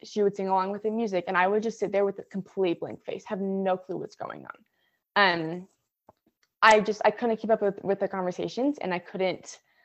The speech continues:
insert my own comments or my own jokes. I couldn't remember song lyrics. Whenever I was in a noisy room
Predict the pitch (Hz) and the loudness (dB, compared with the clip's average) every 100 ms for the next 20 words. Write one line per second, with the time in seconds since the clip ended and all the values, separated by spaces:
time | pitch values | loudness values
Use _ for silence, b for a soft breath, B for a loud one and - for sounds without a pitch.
0 | _ _ _ _ _ _ - 214 208 - | _ _ _ _ _ _ 2 2 2 2
1 | 214 208 180 180 - 262 262 247 196 175 | 0 2 0 -2 2 2 2 -2 -4 -4
2 | 170 180 170 180 208 214 - 196 196 214 | -4 -6 -4 6 6 6 2 -4 -4 -2
3 | 202 165 - 202 196 185 190 - 196 214 | -2 -2 -4 -2 0 0 -2 0 0 0
4 | 214 214 - - - _ _ _ _ _ | -2 -2 -4 -10 -20 _ _ _ _ _
5 | 214 202 202 202 196 196 190 180 185 190 | 4 6 8 8 6 2 0 2 0 0
6 | 175 185 | 0 0